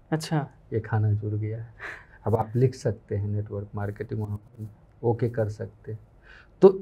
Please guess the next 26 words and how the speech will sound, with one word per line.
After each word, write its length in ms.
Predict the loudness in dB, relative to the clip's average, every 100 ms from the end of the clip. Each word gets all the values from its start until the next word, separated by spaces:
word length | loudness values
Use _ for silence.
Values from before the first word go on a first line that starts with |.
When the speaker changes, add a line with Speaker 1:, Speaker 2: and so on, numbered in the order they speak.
| 2
Speaker 2:
इसका 320 | 2 8 8
क्या 380 | 8 8 8 8
फ्यूचर 460 | 6 4 6 8 6
है 140 | 6
आज 160 | 4 6
हिंदुस्तान 600 | 4 4 0 2 2 4
के 120 | 2
अंदर 280 | 2 2 0
में, 180 | -2 -4 -14 -20 -20 -10 -2
उसकी 240 | -2 2
बात 360 | 0 2 -2 0 0
तो 160 | -2 0 8
कम 160 | 10 10
ही 120 | 8
की 140 | 6
जाए 180 | 2 0
तो 240 | 0 -8 -4
बहुत 220 | -2 0 -2
अच्छा 260 | -8 -10
है। 100 | -12 -12 -16 -2
मैं 80 | 2
आपको 220 | 4 6
एक 160 | 4 4
उदाहरण 420 | 4 4 4 2
बताना 360 | 0 -2 -2 -2
चाहूँगा। 480 | -2 -2 0 -2